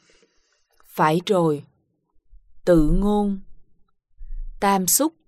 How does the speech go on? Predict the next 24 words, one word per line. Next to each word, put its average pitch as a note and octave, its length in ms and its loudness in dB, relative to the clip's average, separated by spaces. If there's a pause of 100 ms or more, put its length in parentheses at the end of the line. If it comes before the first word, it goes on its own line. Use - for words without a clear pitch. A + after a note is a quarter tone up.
(180)
tức E4 160 0 (140)
tiêu A#3 280 2
diệt F3+ 220 0
xúc. E4 300 -2 (840)
Vô F#3 520 6
chứng A3+ 280 0
xúc, E4 260 0 (640)
phi C4 220 0
nội D#3+ 320 4
xúc, E4 340 2 (400)
vẫn F3+ 320 2
đụng E3+ 320 4
chạm F3 380 2
người F3 380 4
mà D#3+ 220 0
đã D3+ 220 0
xuất - 320 0
khỏi F3+ 340 -2
vô B3 360 0
vi, B3 280 -4 (580)
phải F3 420 -2
chăng? A#3+ 300 -4 (1200)
Phản E3+ 500 -2
ngữ. E3 380 2